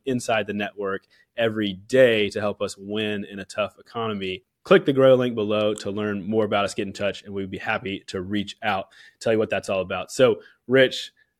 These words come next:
we're looking forward to the spring. There's a lot of good indicators out there. We have a Fed that is going to slow roll us, but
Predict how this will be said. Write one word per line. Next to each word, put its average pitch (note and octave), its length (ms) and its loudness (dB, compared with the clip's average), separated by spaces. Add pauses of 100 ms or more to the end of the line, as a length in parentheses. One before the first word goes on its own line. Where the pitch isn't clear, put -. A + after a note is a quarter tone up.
(720)
we're B2+ 220 8
looking D3+ 240 8
forward C3+ 460 6
to B2+ 240 2
the A#2+ 80 -2
spring. B2 600 -2
There's A2+ 120 -4
a A2 60 -4
lot A#2+ 160 4
of A2+ 100 -2
good A#2+ 240 6
indicators A#2+ 640 0
out A2+ 220 0
there. A2 420 0
We G#2 180 -6
have A2 480 -4
a G#2+ 400 0 (640)
Fed C3 400 6
that A2+ 180 4
is G#2+ 160 2
going A#2 260 -2
to - 60 -8
slow A#2+ 320 2
roll A2+ 260 4
us, A2 380 -2 (120)
but G#2 440 -4